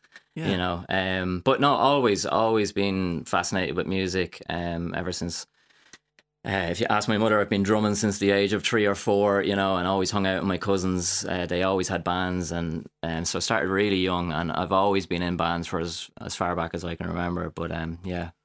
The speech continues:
Speaker 1: Was Drogheda a big punk scene?
Speaker 2: Uh, at one stage, yeah, it would have been. The music scene was amazing i-,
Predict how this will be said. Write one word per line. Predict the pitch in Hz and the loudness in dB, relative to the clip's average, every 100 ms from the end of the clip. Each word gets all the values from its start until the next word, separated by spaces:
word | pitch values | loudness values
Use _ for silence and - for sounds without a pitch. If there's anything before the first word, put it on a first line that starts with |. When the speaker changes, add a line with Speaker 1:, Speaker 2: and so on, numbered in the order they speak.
| _ - | _ -4
Speaker 1:
Was | 120 | 2
Drogheda | 131 127 123 113 | 4 4 4 2
a | |
big | 107 107 | 2 -2
punk | - 113 101 | 0 -2 -2
scene? | - 110 101 90 _ _ - - - | -2 -2 -2 -6 _ _ -20 -8 0
Speaker 2:
Uh, | 165 170 170 170 | 2 4 2 2
at | 196 214 | 2 4
one | 233 294 | 4 6
stage, | - 151 120 107 - - | 4 4 4 2 0 -2
yeah, | 107 123 110 87 | 2 4 4 4
it | 98 98 | 4 4
would | 107 | 4
have | 117 | 4
been. | 98 92 | 2 2
The | 92 | 2
music | 98 135 156 | 2 2 2
scene | - 92 90 | 0 0 0
was | 87 | 0
amazing | 87 87 104 104 87 73 | 0 0 0 0 0 -2
i-, | - | -6